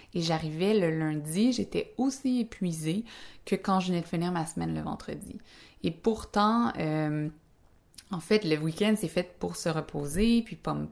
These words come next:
prof-, pardon, et pour profiter, en fait, de faire des choses qu'on aime. Mais si on arrive le lundi, puis on est aussi fatigué que le vendredi,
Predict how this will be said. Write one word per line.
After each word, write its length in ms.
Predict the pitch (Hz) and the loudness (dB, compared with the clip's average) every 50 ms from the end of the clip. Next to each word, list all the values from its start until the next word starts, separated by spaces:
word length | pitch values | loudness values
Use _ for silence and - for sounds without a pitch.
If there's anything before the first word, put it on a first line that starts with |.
| - | -10
prof-, 320 | - - - 165 - - - - - - 208 - - | -8 -6 -4 -4 -4 -8 -16 -16 -14 -14 -14 -8 -4
pardon, 260 | 165 160 151 170 202 - - - - - - - | -4 -2 0 -2 -4 -4 -8 -14 -16 -18 -12 0
et 180 | - 208 226 233 | 4 6 6 6
pour 300 | 226 - - 196 190 190 | 4 2 0 -2 -2 -2
profiter, 680 | - - - 208 214 - - 170 - - 208 214 214 | -4 0 2 2 2 2 -2 -6 -2 0 0 2 2
en 100 | - 156 | 0 0
fait, 340 | 160 - - - 247 294 277 233 - - - - - - - - - - _ _ _ - - - - - | -4 -4 -2 0 0 0 0 -4 -8 -14 -18 -20 -20 -20 -20 -20 -20 -20 _ _ _ -20 -20 -20 -12 -8
de 160 | - 165 175 | 0 2 2
faire 240 | 165 170 190 190 190 | 4 6 4 4 4
des 80 | 170 160 | 4 2
choses 240 | - - 185 185 - | 2 2 0 -2 0
qu'on 260 | - 160 147 147 156 | 0 0 2 2 2
aime. 380 | 190 262 339 349 233 196 - - 220 | 2 2 4 4 4 2 2 -2 0
Mais 560 | 175 170 185 196 196 202 233 262 285 277 233 | 2 4 6 6 8 8 8 8 6 6 6
si 260 | - - - - 330 427 349 | 4 0 -2 -2 0 2 4
on 80 | 233 | 4
arrive 320 | 208 185 180 226 262 262 208 | 4 4 2 2 2 2 2
le 180 | 175 170 170 | 2 2 2
lundi, 420 | 175 170 160 160 160 165 196 - - | 2 2 0 0 0 -2 -4 -6 -6
puis 140 | - - 180 | -6 -4 -2
on 80 | 170 | 0
est 200 | 165 160 160 - | 0 -2 -2 -2
aussi 240 | 202 196 - - 247 | -2 -2 -2 -2 -4
fatigué 480 | 233 - 202 190 - - 170 180 226 233 | -2 -2 -4 -4 -4 -6 -4 -2 -4 -2
que 100 | - 170 | -2 -2
le 80 | 151 | -4
vendredi, 600 | 147 147 156 151 - - - 156 156 185 247 302 | -2 -4 -6 -6 -6 -4 -6 -6 -2 0 -2 -2